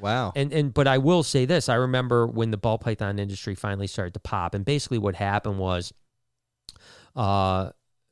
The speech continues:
Speaker 2: first, the albinos came out with Bob Clark. A guy named Ja-, Jamie Quick was the first one that bought 'em down in Florida,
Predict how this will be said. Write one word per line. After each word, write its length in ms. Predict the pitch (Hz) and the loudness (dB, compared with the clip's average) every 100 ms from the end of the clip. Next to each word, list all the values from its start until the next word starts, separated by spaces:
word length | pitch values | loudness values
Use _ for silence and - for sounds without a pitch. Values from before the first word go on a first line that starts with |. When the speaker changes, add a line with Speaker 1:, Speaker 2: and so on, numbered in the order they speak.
| _ _ _ _ _ | _ _ _ _ _
Speaker 2:
first, 280 | 165 160 - | 2 2 2
the 80 | 131 | 0
albinos 500 | 131 120 110 101 95 | 2 2 2 0 -2
came 240 | 113 95 | -2 -2
out 300 | 85 85 - - | -2 -4 -8 -8
with 160 | 117 | -6
Bob 280 | 101 87 - | -4 -4 -6
Clark. 400 | - 90 95 - | -4 -2 -2 -6
A 40 | |
guy 200 | 117 90 | -8 -8
named 200 | 90 85 | -6 -6
Ja-, 200 | - 95 | -6 -6
Jamie 320 | 104 101 90 85 | -6 -6 -6 -6
Quick 280 | - 107 | -4 -4
was 120 | 101 - | -6 -10
the 60 | |
first 280 | - 92 - | -8 -8 -6
one 140 | 95 | -6
that 140 | 90 - | -6 -4
bought 220 | 95 95 | -2 -2
'em 80 | 92 | -4
down 240 | 90 90 | -4 -4
in 60 | 90 | -8
Florida, 560 | - 104 98 95 92 | -6 -4 -2 -2 -2